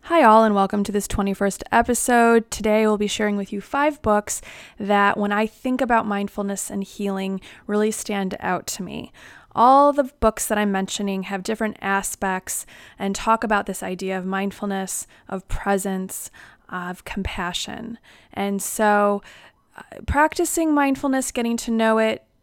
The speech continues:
can really create transformation, can really help us move through this process of healing.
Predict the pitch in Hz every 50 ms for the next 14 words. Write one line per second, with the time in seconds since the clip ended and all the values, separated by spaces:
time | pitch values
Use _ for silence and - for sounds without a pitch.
0 | _ _ _ _ _ _ _ _ - 254 - - - 240 240 233 226 240 247 262
1 | 269 247 - - 247 233 220 220 214 - - 226 220 214 208 - - 220 214 214
2 | 214 208 - - 226 214 214 214 214 - - - 208 202 196 202 202 202 202 196
3 | - - 196 196 - 202 190 - - - 196 196 196 196 190 - - - 196 190
4 | 185 190 185 - - - 185 180 180 - 185 180 - - 175 - - - - 185
5 | 180 170 - - - -